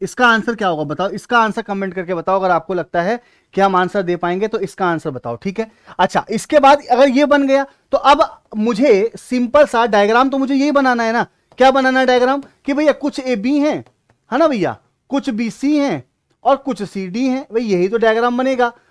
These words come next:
है ना? अब क्या बताओ, क्या ए और डी के बारे में जानकारी दी गई है? आप कहोगे, "सर नहीं, ए और डी के बारे में जानकारी नहीं दी गई है," तो हमारा इसका आंसर चला जाएगा सीएनडी, ठीक है? "सर,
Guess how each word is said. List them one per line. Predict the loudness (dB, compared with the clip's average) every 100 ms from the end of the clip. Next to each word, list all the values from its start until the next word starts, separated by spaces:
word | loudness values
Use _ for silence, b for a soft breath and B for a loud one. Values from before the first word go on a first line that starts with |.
| b
है | 0
ना? | 0 -2 -2
अब | 2 2
क्या | 4 2
बताओ, | 4 4 2 2
क्या | _ 0 0
ए | 2 2
और | 2 0
डी | -4
के | -2 2
बारे | 2 2
में | -2
जानकारी | -2 -2 -2 -4
दी | -4 -2
गई | -2 -2
है? | -6 B B
आप | 2 2
कहोगे, | 0 -2
"सर | -4 -4
नहीं, | -2 -6 -4
ए | -2
और | -2 -2
डी | -4 -4
के | 0
बारे | 0 -2
में | -4
जानकारी | -4 -2 -2 -2 -6 b b
नहीं | -6 -2 -2 -4
दी | -6
गई | -2 -2
है," | 0 -4 -6 _ -8
तो |
हमारा | -6 -2 -2 -2
इसका | -4 -6 -6
आंसर | -4 -4 -6
चला | -6 -6 -4
जाएगा | -6 -6 -10
सीएनडी, | -10 -12 -12 -14 -18 -10
ठीक | -8 -8
है? | -12 b b b b 2
"सर, | 4 2